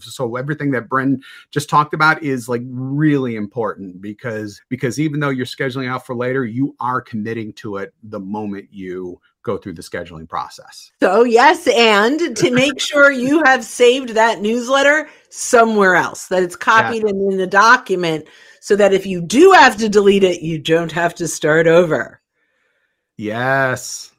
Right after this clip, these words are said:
Speaker 1: Yes.
Speaker 2: So,
Speaker 1: That, that
Speaker 2: yeah.
Speaker 1: is fantastic.
Speaker 2: Really
Speaker 1: That is great.
Speaker 2: important. Um, you know, just a quick other couple of things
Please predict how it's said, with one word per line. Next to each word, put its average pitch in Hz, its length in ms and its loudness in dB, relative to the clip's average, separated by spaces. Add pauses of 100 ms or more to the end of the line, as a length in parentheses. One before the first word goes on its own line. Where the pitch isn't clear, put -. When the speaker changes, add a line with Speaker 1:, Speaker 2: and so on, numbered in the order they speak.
Speaker 1:
Yes. - 400 -4
Speaker 2:
So, 175 380 2 (220)
Speaker 1:
That, 165 160 -14
that 180 100 -6
Speaker 2:
yeah. 170 280 0
Speaker 1:
is - 40 -18 (260)
fantastic. 80 760 -18 (100)
Speaker 2:
Really 220 400 -6
Speaker 1:
That 285 80 0
is 254 100 -2
great. 214 100 -6
Speaker 2:
important. 196 500 -6 (180)
Um, 226 280 -2
you 294 100 0
know, 294 100 0
just 370 240 -14
a 349 80 -10
quick 320 380 -10
other 254 340 4
couple 254 380 -2
of 190 120 -4
things 170 720 -2